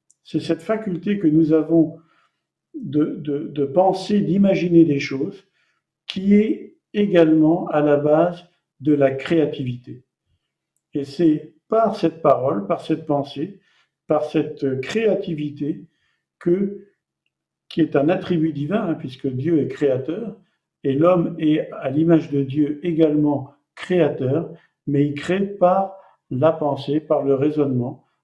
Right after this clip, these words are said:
par le fait de pouvoir imaginer des choses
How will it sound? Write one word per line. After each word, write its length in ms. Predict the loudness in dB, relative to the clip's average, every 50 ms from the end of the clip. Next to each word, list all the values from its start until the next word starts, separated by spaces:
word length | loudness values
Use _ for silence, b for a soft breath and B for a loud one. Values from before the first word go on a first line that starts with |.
| _ _
par 120 | -4 -2 -2
le 100 | -2 -4
fait 200 | -4 -4 -6 -4
de 140 | -4 -4 -4
pouvoir 720 | -4 -4 -6 -4 0 2 4 4 4 2 0 -4 B B B B B B _ -4
imaginer 680 | -2 0 2 4 4 4 4 2 0 0 0 -2 -2
des 140 | -2 -4 -4
choses 480 | -4 -6 -8 -8 -8 -8 -8 -10 -16